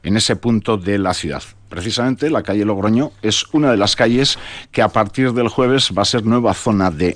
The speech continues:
ota. Judimendi, Adurza, San Cristóbal, Santiago, Arana, recuérdenlo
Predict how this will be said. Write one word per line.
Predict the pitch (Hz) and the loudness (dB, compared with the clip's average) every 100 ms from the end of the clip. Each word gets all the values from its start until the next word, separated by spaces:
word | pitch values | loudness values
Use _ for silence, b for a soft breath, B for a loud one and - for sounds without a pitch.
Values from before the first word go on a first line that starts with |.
| - | 0
ota. | 156 156 69 - | -2 0 -4 -6
Judimendi, | - 62 107 170 175 185 175 B B B | -10 -4 0 2 0 -4 -6 B B B
Adurza, | - 120 175 190 - 160 151 | -4 0 0 0 -2 -2 -2
San | - - 76 | -6 -4 -4
Cristóbal, | - - - 156 151 147 147 | -6 -6 -2 2 2 2 2
Santiago, | - 78 80 135 127 127 131 - | 0 -4 -4 0 0 0 -4 -4
Arana, | 85 104 120 120 B B B B B | -2 0 2 0 B B B B B
recuérdenlo | - - 135 120 113 147 120 | -14 -2 0 2 2 2 2